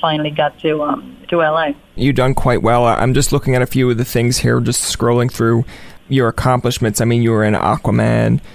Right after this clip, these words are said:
Speaker 2: you had Annabelle Comes Home, which I believe, even when I was following you on Twitter, you were interviewed about that as well. So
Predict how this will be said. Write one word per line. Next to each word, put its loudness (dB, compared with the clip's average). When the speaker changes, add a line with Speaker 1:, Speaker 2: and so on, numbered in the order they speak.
Speaker 2:
you 0
had 0
Annabelle 0
Comes 0
Home, 2
which -2
I 0
believe, 2
even 2
when 2
I 2
was -2
following 0
you 2
on 0
Twitter, 0
you 0
were 0
interviewed 0
about -2
that 2
as -2
well. 2
So 0